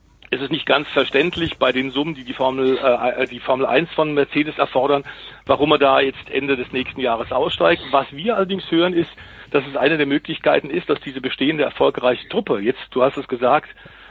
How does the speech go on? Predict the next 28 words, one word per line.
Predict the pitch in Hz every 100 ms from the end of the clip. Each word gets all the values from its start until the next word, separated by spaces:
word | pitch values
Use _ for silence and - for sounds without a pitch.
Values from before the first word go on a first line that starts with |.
| -
äh, | 143
Nicolas | 143 151 151 139 139 -
mit | 139 135
Nick | 139 -
de | 180
Vries, | - 156 165 - -
der | 127
erste | 127 139 139
Formel | 127 127 120
E | 120
Weltmeister, | 131 170 - 147 151 160 147 -
dazu | 127 120 - 175 -
auch | 131 139
den | - 123
Herstellertitel | 123 147 - 151 143 - 147 143
geholt, | 139 139 147 - - - - - -
dass | 139
man | 156
tatsächlich | 143 131 147 165 -
vorstellen | - 143 143 147 139
könnte, | 143 139
dass | -
zum | - 214
Beispiel | 147 170 160
ein | 151 156
Toto | - 160 143
Wolff | 117 160
das | -